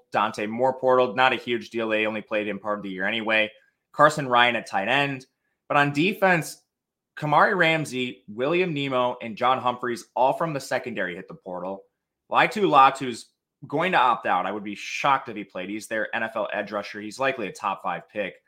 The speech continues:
But then you have a couple other guys which I think are ripe for either portaling or the N F L, like Alex Johnson, Kenny Churchwell,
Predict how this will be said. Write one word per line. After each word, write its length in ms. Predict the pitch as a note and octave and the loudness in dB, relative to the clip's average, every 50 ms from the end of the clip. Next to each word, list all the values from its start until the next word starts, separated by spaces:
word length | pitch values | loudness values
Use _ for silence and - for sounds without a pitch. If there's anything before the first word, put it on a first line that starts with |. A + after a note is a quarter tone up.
| _ _ _ _ _ _ _ _ _ - | _ _ _ _ _ _ _ _ _ -10
But 80 | - D3 | -4 -2
then 100 | G3 A3+ | 0 2
you 60 | A#3+ | 2
have 80 | B3+ B3+ | 2 2
a 40 | |
couple 300 | - - - F#3+ F#3 - | 0 -2 0 2 4 6
other 240 | F3+ D#3 D#3+ F#3+ F#3 | 6 6 6 4 2
guys 320 | D#3+ E3 D#3+ D#3+ D#3+ - C3 | 4 6 6 6 6 4 -2
which 160 | D3 D3 D#3+ | -4 -2 -2
I 180 | C#3+ C#3 C#3+ - _ _ | -2 -2 -4 -10 _ _
think 220 | - E3+ F#3+ G3 G#3+ | -6 -4 -4 -4 -2
are 180 | G#3 D3+ B2 | -2 -2 -2
ripe 400 | A2+ G#2+ G#2 A2+ A#2+ C3+ D3+ - | -2 -2 0 2 2 2 0 -2
for 160 | - D3+ C#3 | -4 -4 -4
either 300 | C3+ C3+ B2 C3 A#2+ G#2+ - - - - | -2 -2 -2 -4 -4 -4 -6 -14 -10 -6
portaling 580 | B2 C3 D3+ E3 E3+ F3 F#3 F#3+ F3 D#3 - - | -2 -2 0 2 2 2 0 -2 -2 -4 -8 -8
or 200 | - A#2 C3 D3 | -4 -2 -2 -2
the 120 | D#3 D3+ D3 | 0 -2 -2
N 80 | D3 | -2
F 140 | D3 C#3+ D3 | -2 -2 -2
L, 140 | C#3+ C#3+ C3+ | -2 -2 0
like 220 | C3+ A#2 A2 - - | 0 -2 -2 -2 -2
Alex 320 | C#3 D3 D3 C#3+ C#3+ - | 0 2 2 0 -2 -6
Johnson, 380 | - - C3+ C3+ C3+ B2 B2 A2 | -4 -2 0 0 0 -2 -6 -14
Kenny 300 | - - C#3 C#3 B2 - | -12 -10 -10 -10 -10 -10
Churchwell, 540 | - - C3+ B2+ B2+ - - A#2 G#2 G2+ | -8 -4 -4 -4 -4 -6 -6 -6 -6 -6